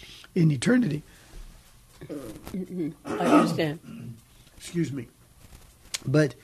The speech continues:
Speaker 1: um, I think that, uh, we have to be, um, diligent and, and discipline ourselves, um, so that the confusion goes away.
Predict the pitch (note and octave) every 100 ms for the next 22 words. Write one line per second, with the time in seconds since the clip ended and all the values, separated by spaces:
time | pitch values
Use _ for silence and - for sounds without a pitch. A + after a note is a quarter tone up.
0 | - - - D#3 D3 C#3+ C#3+ D#3 B3 C3+
1 | - G3+ F3 - - - - _ C#3 D3
2 | C#3 - - D#3 D3 C#3+ C#3 - F3 D#3+
3 | F3+ D#3+ G3+ E3 F3 D3 D3 C#3+ C#3 C3+
4 | - _ - - - - - C#3 - D3
5 | D3 F3+ G#3+ - - _ _ - - -
6 | _ - D4+ B3 C3 D#3+ A3 A3 C3+ B2
7 | - - D3+ C#3+ F3+ D3 D3 C3 E3+ F#3
8 | G#3+ C#3 - - - - - - - B2+
9 | - - - - - _ - _ - _
10 | - C#3 C#3+ - E3+ - G3+ F3+ G3 F#3
11 | F3 G#3+ G3 G3+ G3+ F#3+ G#3 F#3